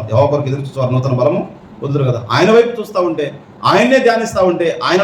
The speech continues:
లాగుండడానికి మనం ప్రార్థన చేస్తా ఉంటే మన ఆత్మీయ జీవితం మారుతుంది, కుటుంబ జీవితం మారుతుంది. బలహీనమైన మనుషుల్ని మనం చూసినంత కాలం మనం కూడా బలహీనులైపోతాం, బలహీనులైపోతాం, బలహీన పర్వాలేదులే అనేది వస్తుంది కదా.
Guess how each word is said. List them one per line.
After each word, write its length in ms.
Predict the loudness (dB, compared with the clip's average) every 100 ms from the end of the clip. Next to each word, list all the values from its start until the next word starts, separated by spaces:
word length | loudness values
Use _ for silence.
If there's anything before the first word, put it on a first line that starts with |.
| 2
లాగుండడానికి 500 | 2 2 2 0 0
మనం 100 | -2 -2
ప్రార్థన 220 | -2 -2
చేస్తా 180 | -4 -2 -2
ఉంటే 140 | -2 -4 -8 -8 0
మన 80 | 2
ఆత్మీయ 220 | 2 4 4
జీవితం 240 | 4 2 0
మారుతుంది, 360 | 0 -2 -4 -4 -8
కుటుంబ 180 | -6 -2 0
జీవితం 200 | 0 0
మారుతుంది. 320 | -2 -2 -8 -12 -20 -20 -8 0
బలహీనమైన 420 | 2 6 6 6 4
మనుషుల్ని 320 | 6 4 4
మనం 100 | 0 -4
చూసినంత 300 | -4 -4 -2 0
కాలం 180 | 0 0 -4 -14 -4 0
మనం 140 | 2 2
కూడా 120 | 2 6
బలహీనులైపోతాం, 640 | 6 6 2 0 -4 -10 -18 -20 -12 -4
బలహీనులైపోతాం, 640 | -2 0 -2 -4 -8 -14 -8
బలహీన 220 | -8 -8 -12 -20 -16 -4
పర్వాలేదులే 420 | -2 0 0 0
అనేది 160 | 0 -4
వస్తుంది 280 | -10 -16 -18 -20 -20 -20 -20 -12
కదా. 160 | -10